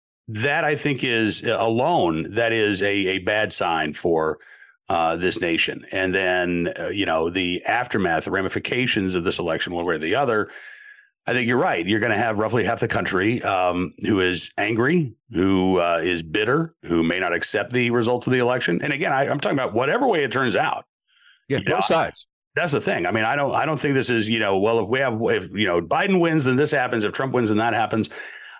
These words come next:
Speaker 1: I, I, I'm not sure that there's really all that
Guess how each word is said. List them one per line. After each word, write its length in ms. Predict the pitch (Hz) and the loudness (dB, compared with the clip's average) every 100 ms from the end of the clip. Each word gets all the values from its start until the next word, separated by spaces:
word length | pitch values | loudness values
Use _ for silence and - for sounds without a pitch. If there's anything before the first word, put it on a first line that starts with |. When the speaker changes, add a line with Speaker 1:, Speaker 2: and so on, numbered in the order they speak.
| _ _ - | _ _ -4
Speaker 1:
I, 380 | - - - - | -4 -2 -2 0
I, 60 | 165 | 2
I'm 100 | 240 | 2
not 160 | 240 | 2
sure 160 | - 190 | 2 2
that 140 | 170 | 2
there's 220 | 156 156 | 2 2
really 480 | 120 175 190 175 156 | 2 2 4 2 2
all 220 | - 160 175 | 2 0 2
that 220 | 151 | 0